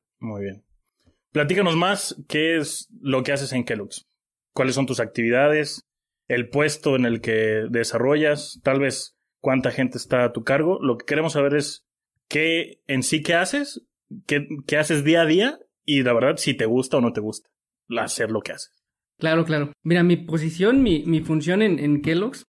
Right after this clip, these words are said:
Speaker 2: cuando escuchamos analista de negocios, nuestra cabeza puede irse a por muchos
Speaker 1: Ujú.
Speaker 2: sentidos. Básicamente es, son dos cosas.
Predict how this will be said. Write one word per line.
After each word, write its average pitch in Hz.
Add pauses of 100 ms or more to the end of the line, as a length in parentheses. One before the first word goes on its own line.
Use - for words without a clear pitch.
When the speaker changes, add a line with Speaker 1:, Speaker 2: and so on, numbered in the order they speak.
(200)
Speaker 2:
cuando 151
escuchamos 170
analista 147
de 165
negocios, 147
nuestra 139
cabeza 139
puede 147 (100)
irse 180
a 170
por 147
muchos 165 (160)
Speaker 1:
Ujú. 123
Speaker 2:
sentidos. 175 (400)
Básicamente 180
es, -
son 175
dos 175
cosas. 139